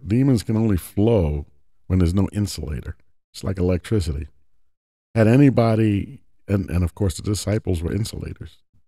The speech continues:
the, the, that wickedness, those demons couldn't access them. And so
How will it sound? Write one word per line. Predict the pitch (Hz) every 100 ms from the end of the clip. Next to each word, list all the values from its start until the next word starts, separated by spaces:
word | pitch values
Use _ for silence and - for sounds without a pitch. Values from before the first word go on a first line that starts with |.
| _ 90
the, | - -
the, | - 85 -
that | 92 76
wickedness, | 104 127 101 82 80 - - _ _ _ _ -
those | 85
demons | - 123 101 87 -
couldn't | - - 76
access | 101 - - - -
them. | - - 73 _ _ _ _ _ _ _
And | 95 85
so | - 95 87 80 76 143